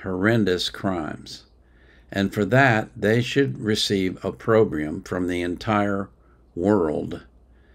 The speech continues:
But they won't. There's a certain percentage of the world that will support the Palestinians no matter what they do. They insist that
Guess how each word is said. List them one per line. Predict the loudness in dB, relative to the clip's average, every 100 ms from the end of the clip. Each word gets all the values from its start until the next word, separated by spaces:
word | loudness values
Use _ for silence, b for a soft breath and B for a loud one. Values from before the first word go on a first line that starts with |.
| b b b -6
But | 0 4
they | 4
won't. | 4 6 6 4 -2 -14 _ -12
There's | 0 4 4
a | 2
certain | 0 2 2
percentage | 0 -2 0 0 0
of | 0
the | 0
world | 2 2 2
that | -2 -4
will | -6
support | -6 -6 -2 -2
the | 0
Palestinians | 0 0 0 -2 -2 -2 -2 -6 -10 B B B B B
no | 4
matter | 6 6 6
what | 4 4 2
they | 0 -2
do. | -2 -4 -4 -6 -10 _ _ _ _ _ b b _
They | -4 -2
insist | 0 0 4 4 2 -4
that | -4 -4 -8